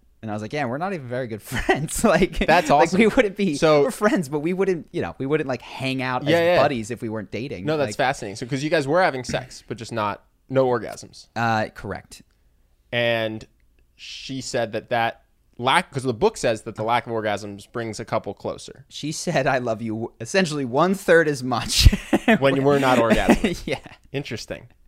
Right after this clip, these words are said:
Speaker 1: Uh, and
Speaker 2: Good to
Speaker 1: I
Speaker 2: know. Don't trust everything you read in a book.
Speaker 1: You know, I think that it's worth trying for a lot of people, 'cause I,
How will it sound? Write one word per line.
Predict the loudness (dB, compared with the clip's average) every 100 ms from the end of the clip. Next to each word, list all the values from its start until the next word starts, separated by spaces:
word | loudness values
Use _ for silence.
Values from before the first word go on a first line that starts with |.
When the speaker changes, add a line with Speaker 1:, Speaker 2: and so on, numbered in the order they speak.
| _ _ _ -18 -18 -20 -20 _
Speaker 1:
Uh, | -6 -4 -6 -8 -8
and | -2
Speaker 2:
Good | 0
to | 4
Speaker 1:
I |
Speaker 2:
know. | 2 2
Don't | 0 0
trust | 0 0
everything | 0 0 -2
you | -2
read | -2
in |
a | 2
book. | 2 0 -8
Speaker 1:
You | -8 -4
know, | -2 -2 -2
I | -4
think | -4 -8 -2
that | 0 0 -2
it's | -8 -4
worth | -4 -4 -8
trying | -6 -4 -6 -10
for | -6
a | -2
lot | -2 -4
of |
people, | -10 -16 -16
'cause | -6
I, | -4